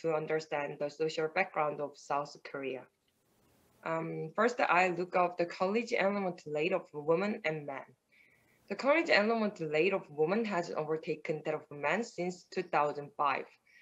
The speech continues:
and the difference between them increases as years pass, and in two thousand eighteen, the difference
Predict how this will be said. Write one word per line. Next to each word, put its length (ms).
and 220
the 60
difference 480
between 440
them 520
increases 840
as 240
years 560
pass, 280
and 380
in 300
two 120
thousand 520
eighteen, 640
the 100
difference 560